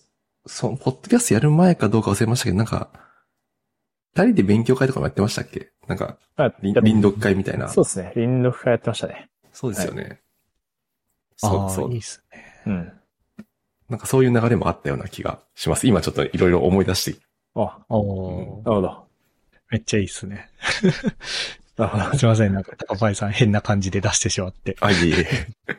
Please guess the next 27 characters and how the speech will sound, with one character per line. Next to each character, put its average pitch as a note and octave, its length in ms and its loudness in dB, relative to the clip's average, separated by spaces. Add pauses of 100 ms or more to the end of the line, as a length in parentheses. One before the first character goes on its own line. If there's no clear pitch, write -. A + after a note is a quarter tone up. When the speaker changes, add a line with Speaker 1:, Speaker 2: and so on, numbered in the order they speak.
(1000)
Speaker 2:
い - 40 4
い - 20 6
っ - 20 0
す - 160 -6
ね。 F2 60 -6
Speaker 3:
は F2+ 260 -8
い。 F2 120 -14 (1000)
Speaker 2:
ゆ A#2 100 6
る A#2 60 4
ふ A#2 100 0
わ A2 80 6
で G#2 60 2
す - 140 -4
ね。 - 260 -14 (520)
Speaker 3:
い - 40 0
や、 C3 120 2
ゆ G#2 120 2
る G2+ 80 -4
ふ G#2 100 -2
わ G2 100 0
で F2+ 100 -2
す - 120 -8
ね。 F#2 240 -10 (260)
あ G2 220 -2
の、 F2+ 480 -8
結 - 180 -4
構、 E2+ 380 -6